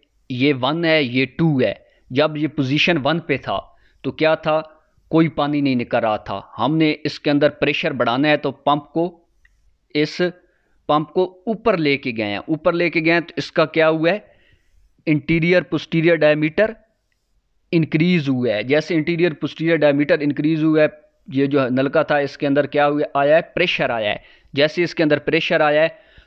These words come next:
तो हमने इसे नीचे प्रेस किया तो पानी निकला है। क्या हुआ है, इसी तरह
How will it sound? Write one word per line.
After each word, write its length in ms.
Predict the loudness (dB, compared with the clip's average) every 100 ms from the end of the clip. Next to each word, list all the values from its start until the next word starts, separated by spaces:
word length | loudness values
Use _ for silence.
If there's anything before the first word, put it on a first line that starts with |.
| -10
तो 60 |
हमने 260 | -4 0 0
इसे 160 | 2 2
नीचे 300 | 0 0 0
प्रेस 300 | 0 -2 -4
किया 200 | -2 -2
तो 100 | -2
पानी 320 | -2 0 0
निकला 300 | -2 -2 -4
है। 140 | -6 -10 _ _ _ _ _ _ _ _ -4
क्या 140 | -2
हुआ 260 | 0 0 0
है, 140 | 0 -4
इसी 220 | -2 -2
तरह 400 | 2 0 0 -6